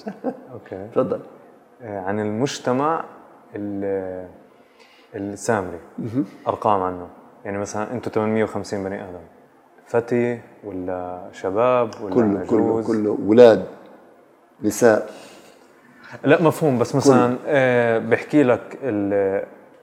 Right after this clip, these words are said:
Speaker 2: الشعب العربي فرضا خمسين، ستين بالمية منه بين ال-، ال-، ال تمنتاش وال، آه، خمسة وثلاثين، أربعين.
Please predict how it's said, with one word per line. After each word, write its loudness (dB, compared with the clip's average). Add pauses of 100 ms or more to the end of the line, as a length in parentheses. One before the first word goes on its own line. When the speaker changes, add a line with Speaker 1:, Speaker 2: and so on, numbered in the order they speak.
(120)
Speaker 2:
الشعب 0
العربي 2
فرضا 0
خمسين، -4
ستين -6
بالمية -4
منه -4
بين -4
ال-، -6
ال-، -4
ال -12
تمنتاش 0
وال، -4 (140)
آه، -4
خمسة -6
وثلاثين، -4
أربعين. -10